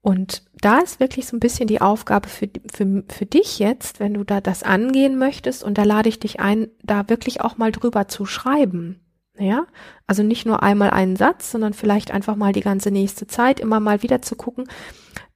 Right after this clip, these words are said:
wie vermeidest du denn? Also welche Sätze, welche Ausreden, welche Masken benutzt du? Wo sind es kleine Sätze wie,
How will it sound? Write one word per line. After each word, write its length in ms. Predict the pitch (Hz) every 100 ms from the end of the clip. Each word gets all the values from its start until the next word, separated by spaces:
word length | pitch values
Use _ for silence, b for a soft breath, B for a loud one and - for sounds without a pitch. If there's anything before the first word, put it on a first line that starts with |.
| _ -
wie 220 | 208 240
vermeidest 680 | 262 226 220 233 277 254 -
du 80 | 185
denn? 300 | 180 175 208
Also 240 | 202 208 208
welche 320 | 226 247 233
Sätze, 560 | 226 247 - - 240 233
welche 300 | 202 202 -
Ausreden, 580 | 220 226 - 208 214 214
welche 260 | 214 220
Masken 680 | 208 196 220 - - 190 190 -
benutzt 520 | - 220 226 226 - -
du? 180 | 170 170 _ _ _ _ _ -
Wo 260 | - 202 220
sind 200 | 226 226
es 140 | 220
kleine 400 | - 208 196 208
Sätze 480 | 208 214 - 226 202
wie, 220 | 196 202